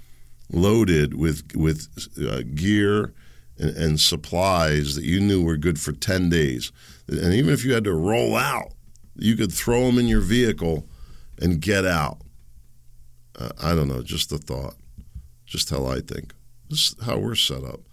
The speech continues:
Not quite that easy, but pretty much. Uh,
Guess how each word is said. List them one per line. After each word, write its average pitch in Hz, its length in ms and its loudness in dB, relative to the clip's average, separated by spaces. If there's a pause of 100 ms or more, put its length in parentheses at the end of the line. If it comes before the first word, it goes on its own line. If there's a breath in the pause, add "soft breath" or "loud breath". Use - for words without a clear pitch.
(220)
Not 277 180 -6
quite 76 280 -2
that 78 220 2
easy, - 420 -6 (800 soft breath)
but - 160 -12
pretty 62 220 -6
much. - 440 -10 (1500 soft breath)
Uh, 113 420 4